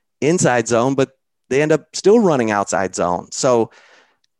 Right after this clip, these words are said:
it, it's gonna be fun to see how these tight ends develop. But Jared Wiley, everyone wants to anoint him,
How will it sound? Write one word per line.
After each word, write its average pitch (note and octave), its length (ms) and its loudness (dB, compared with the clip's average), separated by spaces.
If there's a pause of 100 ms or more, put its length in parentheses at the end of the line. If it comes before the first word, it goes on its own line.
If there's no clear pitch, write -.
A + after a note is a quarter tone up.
it, C3 220 -4
it's C#3+ 160 0
gonna F3 180 0
be F3 120 -4
fun D3 400 0
to C3 120 -4
see A#2+ 480 -2
how B2+ 280 -2
these A#2+ 260 -4
tight A#2 220 0
ends C3 200 -2
develop. G2+ 320 0
But G#2+ 120 -4
Jared A#2+ 280 0
Wiley, A2+ 560 0
everyone C#3 380 0
wants C3+ 300 -2
to B2 140 -2
anoint B2+ 400 0
him, G#2+ 460 -4